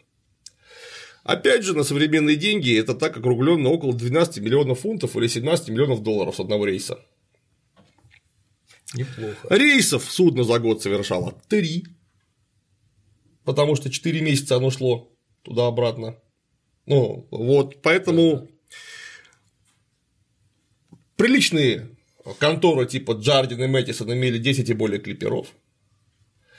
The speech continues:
Speaker 1: Легко посчитать, что с-, только с опийных рейсов десять кораблей в год приносили пятьсот десять миллионов долларов на современные деньги.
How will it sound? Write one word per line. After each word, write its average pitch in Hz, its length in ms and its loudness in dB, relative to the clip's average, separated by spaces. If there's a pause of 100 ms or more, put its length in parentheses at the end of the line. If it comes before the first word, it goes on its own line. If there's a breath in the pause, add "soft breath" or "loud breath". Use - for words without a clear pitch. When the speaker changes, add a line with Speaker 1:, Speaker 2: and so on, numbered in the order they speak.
(340 loud breath)
Speaker 1:
Легко - 360 4
посчитать, 214 560 2
что 160 640 2
с-, 143 120 -8
только 202 280 2
с - 40 -2
опийных 165 640 0
рейсов 208 480 0
десять 139 300 0
кораблей 196 600 0
в 110 160 -8
год 196 500 2
приносили 135 680 -2
пятьсот 208 760 -2
десять 147 380 0
миллионов 117 560 0
долларов 110 600 -2
на 113 100 -12
современные 104 560 -4
деньги. 98 500 -6